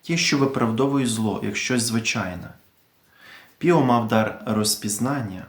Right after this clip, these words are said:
розпізнавання таких ситуацій. Коли до нього приводили людей, яких вважали одержимими, він не завжди одразу вдавався до екзорцизмів.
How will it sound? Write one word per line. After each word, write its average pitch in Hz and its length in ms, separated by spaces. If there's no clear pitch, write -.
розпізнавання 107 920
таких 92 340
ситуацій. - 720
Коли 127 200
до 139 100
нього 151 200
приводили 143 520
людей, 139 340
яких 127 300
вважали 123 440
одержимими, 123 760
він 135 160
не 139 100
завжди 151 400
одразу 110 440
вдавався 110 540
до 104 140
екзорцизмів. 104 880